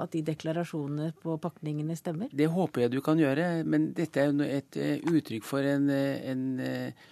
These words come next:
Speaker 2: unøyaktighet som kan ha også, eh, relasjoner inn til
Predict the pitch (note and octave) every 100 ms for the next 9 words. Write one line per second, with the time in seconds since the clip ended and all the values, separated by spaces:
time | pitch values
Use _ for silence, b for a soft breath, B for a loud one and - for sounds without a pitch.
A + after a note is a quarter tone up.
0 | B - E3+ C3+ A2+ A2+ - C#3+ D#3+ D#3
1 | D#3+ D3+ D3 D3 C#3+ C3 C3+ D3 B2+ A#2+
2 | - C3 C#3+ - B B B - C3+ C3
3 | C3 C3 C3+ C#3 - A2+ B2 B2+ - B2
4 | B2